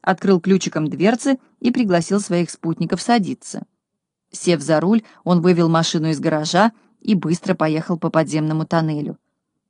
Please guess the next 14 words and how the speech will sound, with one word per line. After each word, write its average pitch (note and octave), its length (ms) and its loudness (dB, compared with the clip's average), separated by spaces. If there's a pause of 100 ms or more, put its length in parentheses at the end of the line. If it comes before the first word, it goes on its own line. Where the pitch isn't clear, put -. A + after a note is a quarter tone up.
(100)
Незнайка F3 460 4
и E3 80 4
Козлик F3+ 400 0 (180)
даже F3+ 260 4
не F3 120 4
заметили, E3+ 440 2
в D#3 60 -4
каком E3+ 340 0
месте F#3+ 400 4 (220)
автомобиль E3+ 580 2
выскочил E3 460 0
на D#3+ 100 0
поверхность D#3 520 -2
земли D3 500 0